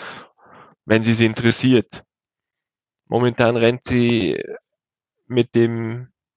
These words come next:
mit irgendwelchen Duplo-Dingern durch die Gegend, eh klar, und baut sich aber schon Raumschiffe. Keine Ahnung warum. Von mir hat sie das nicht.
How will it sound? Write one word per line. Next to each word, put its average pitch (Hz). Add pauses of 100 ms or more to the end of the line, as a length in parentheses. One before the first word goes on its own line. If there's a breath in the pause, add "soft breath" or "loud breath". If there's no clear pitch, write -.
(2500)
mit 113
irgendwelchen 123
Duplo-Dingern 151
durch 139
die 135
Gegend, 156
eh 135
klar, 160
und 123
baut 117
sich 131
aber 131
schon 135
Raumschiffe. 120 (720)
Keine 113
Ahnung 120
warum. 127 (420)
Von 117
mir 131
hat 117
sie 110
das 95
nicht. 160